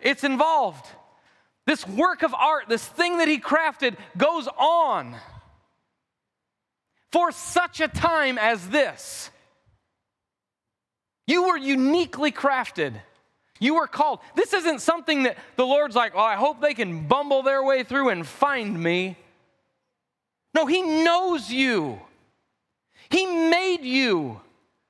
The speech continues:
And some of you, some of you came to know Jesus at a young age. <coughs> Excuse me. Some of you have been walking with him your whole life.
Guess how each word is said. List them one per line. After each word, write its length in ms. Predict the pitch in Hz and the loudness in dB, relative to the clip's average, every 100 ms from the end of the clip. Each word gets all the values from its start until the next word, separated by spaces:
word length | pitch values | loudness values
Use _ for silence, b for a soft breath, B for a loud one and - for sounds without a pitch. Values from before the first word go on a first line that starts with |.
| _ - | _ -4
And 100 | 269 | -2
some 260 | - 370 | -2 0
of 120 | 359 | 0
you, 180 | 302 302 B B B | 0 -2 B B B
some 200 | - 330 | -2 0
of 120 | 370 | 0
you 280 | 285 285 262 - _ | 0 0 -2 -12 _
came 220 | - 302 294 | -2 -2 0
to 100 | 277 | 0
know 160 | 277 | 0
Jesus 420 | 196 269 240 233 | 0 -4 -2 -2
at 80 | 220 | -2
a 80 | 165 | 0
young 260 | 147 208 185 | 0 0 -2
age. 340 | 139 113 - B B _ | -6 -8 -14 B B _
<coughs> 880 | - - - - - - _ _ _ | -4 -4 -4 -4 -6 -10 _ _ _
Excuse 300 | - 185 143 | -16 -14 -12
me. 160 | 120 104 _ _ _ _ _ _ _ _ _ _ _ _ _ _ _ _ _ | -14 -16 _ _ _ _ _ _ _ _ _ _ _ _ _ _ _ _ _
Some 160 | - 190 | -6 -4
of 100 | 175 | -2
you 40 | |
have 60 | 185 | -2
been 160 | 151 | -2
walking 320 | 139 165 185 175 | 0 -2 -4 -6
with 140 | 165 | -4
him 120 | 170 | -4
your 100 | 131 | -4
whole 160 | 123 180 | -4 0
life. 380 | 165 190 - | 0 -2 -10